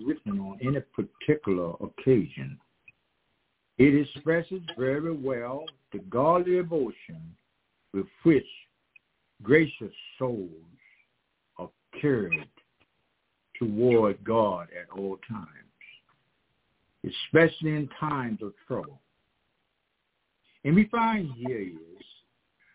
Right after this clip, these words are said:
the courage and holy bravery of his faith. My sisters and brothers, we find here that he had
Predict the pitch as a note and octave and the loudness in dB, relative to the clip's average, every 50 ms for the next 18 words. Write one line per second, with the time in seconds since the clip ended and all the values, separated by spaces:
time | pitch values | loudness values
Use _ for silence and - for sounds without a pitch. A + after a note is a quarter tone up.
0 | _ _ - - - - - - G3 G#3 G#3+ G#3+ G#3+ A3 A3 G#3 - - - - | _ _ -8 -8 -6 0 4 6 6 8 8 8 8 6 4 0 -4 -14 -20 -20
1 | _ _ _ _ _ _ _ _ _ _ _ _ _ _ _ _ _ _ _ _ | _ _ _ _ _ _ _ _ _ _ _ _ _ _ _ _ _ _ _ _
2 | _ _ _ _ _ - A2+ A2+ G#2+ G#2 F#2+ - _ - F3 G3 G3 G3+ G3+ G3+ | _ _ _ _ _ -10 -8 -6 -6 -8 -10 -12 _ -2 2 4 4 4 4 2
3 | G3+ G3+ G3+ G3+ F3+ D#3 B2 - D#3 F3+ F3+ D#3 C3 A2 F#2+ F2 F2 F2+ F#2 F#2+ | 2 0 0 -2 -6 -8 -10 -6 -4 -2 -2 -2 -2 -4 -6 -10 -14 -16 -16 -18
4 | G#2 - _ _ _ _ _ _ _ _ _ _ _ _ - A2+ A2 A#2 A#2+ A#2+ | -20 -20 _ _ _ _ _ _ _ _ _ _ _ _ -8 -8 -6 -6 -8 -10
5 | - _ - G#2+ F2 D#2 - - - - _ _ _ _ _ _ _ _ _ _ | -10 _ -10 -10 -10 -10 -14 -18 -20 -20 _ _ _ _ _ _ _ _ _ _
6 | _ _ _ _ _ _ _ _ _ _ _ _ _ _ _ _ _ _ _ _ | _ _ _ _ _ _ _ _ _ _ _ _ _ _ _ _ _ _ _ _
7 | _ _ _ _ _ _ _ _ _ _ _ _ _ _ E3+ E3+ G3+ A#3 B3 A#3+ | _ _ _ _ _ _ _ _ _ _ _ _ _ _ 6 6 8 8 6 4
8 | - - A#3 A3 - - F3 E3+ E3+ D#3 C3+ C3+ D3 D3 C#3 C#3 D3 C#3 B2 A#2+ | 2 -4 -8 -8 -8 -10 -8 -6 -6 -6 -4 -4 -4 -2 -2 -4 -6 -6 -4 -4
9 | C3+ C3 C3 - - D3 D3+ C3+ A#2+ A2 G2 F2 E2+ E2 D#2+ D#2+ _ - _ _ | -4 -4 -4 -4 -4 -4 -4 -2 -4 -6 -6 -10 -12 -18 -20 -20 _ -20 _ _
10 | _ _ _ _ _ _ _ _ _ _ _ _ _ _ _ _ _ _ _ _ | _ _ _ _ _ _ _ _ _ _ _ _ _ _ _ _ _ _ _ _
11 | _ _ _ _ _ _ _ _ - F#2 F#2+ D#3+ D#3+ D3+ C#3+ A#2+ A#2+ - F#3+ G3+ | _ _ _ _ _ _ _ _ -12 -2 2 4 4 4 4 0 0 4 4 6
12 | E3+ E3 D3+ C3 A2 - | 8 8 6 6 4 0